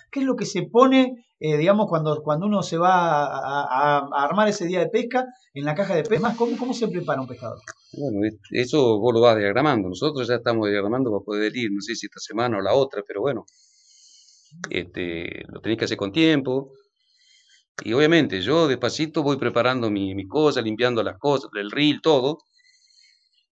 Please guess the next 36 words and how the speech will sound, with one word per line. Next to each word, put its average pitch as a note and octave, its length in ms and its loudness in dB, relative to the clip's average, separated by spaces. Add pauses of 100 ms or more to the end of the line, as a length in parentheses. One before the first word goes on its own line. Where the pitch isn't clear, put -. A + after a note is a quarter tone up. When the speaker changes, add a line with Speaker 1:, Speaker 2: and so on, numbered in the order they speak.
(120)
Speaker 2:
y F#2 300 -8
viendo A#2+ 280 0
que B2+ 60 -6
no A2+ 120 -2
te G#2+ 100 -4
falte G#2 240 0
nada. E2+ 340 -8 (480)
Porque - 200 -12
cuando G2 200 -4
vos D3 120 4
estás D3 200 4
en B2+ 80 0
el B2+ 120 -2
medio D3+ 180 4
del D#3 80 4
campo, D#3 560 0 (1200)
y G2+ 100 -8
si G#2 140 -8
perdiste B2 380 -4
el A2+ 60 -4
rollo B2 280 0
de - 40 -12
tanza, C3 360 0
listo, C3 320 -2
fuiste, C3 260 -6
no G#2 100 -2
tenés A#2 200 -2
otro, C#3+ 340 -2
sonate. - 380 -8 (920)
Te F2+ 120 -10
puede C#3 160 0
salvar B2 180 2
un A#2+ 60 0
compañero. A2+ 480 0 (1400)
Pero A2+ 160 0
bueno, C#3+ 360 2